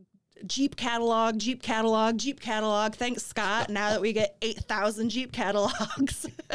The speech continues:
And then it's like, "Ooh, I got a note from Mike." And it's just, you know, instantaneously when you see that handwritten address,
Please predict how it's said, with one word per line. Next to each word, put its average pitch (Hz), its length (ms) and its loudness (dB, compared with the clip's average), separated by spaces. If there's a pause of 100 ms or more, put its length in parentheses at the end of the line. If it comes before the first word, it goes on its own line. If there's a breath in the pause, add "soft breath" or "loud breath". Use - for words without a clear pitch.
(800 loud breath)
And 285 120 4
then 302 120 4
it's 311 100 2
like, 294 220 0
"Ooh, 466 440 6
I 302 140 0
got 302 180 0
a 320 60 2
note 277 260 2
from 381 240 0
Mike." 403 440 0
And 214 280 -2
it's 214 160 0
just, - 420 -6
you 240 120 -4
know, 202 300 0
instantaneously 269 920 0
when 202 140 0
you 220 100 0
see 254 240 -6
that 226 180 -2
handwritten 220 800 -2
address, 190 720 -4